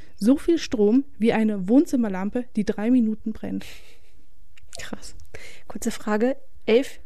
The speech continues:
Speaker 2: Terabit Daten? Was, wie viel ist ein Terabit?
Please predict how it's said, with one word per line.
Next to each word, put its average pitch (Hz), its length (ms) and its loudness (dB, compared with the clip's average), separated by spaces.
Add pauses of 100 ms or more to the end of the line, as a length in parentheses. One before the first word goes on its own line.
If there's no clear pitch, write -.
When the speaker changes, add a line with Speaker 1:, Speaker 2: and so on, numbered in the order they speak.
Speaker 2:
Terabit 233 720 0
Daten? 220 380 -6 (440)
Was, - 200 -8
wie 233 100 -2
viel 247 200 0
ist - 200 0
ein 220 140 0
Terabit? 254 520 -4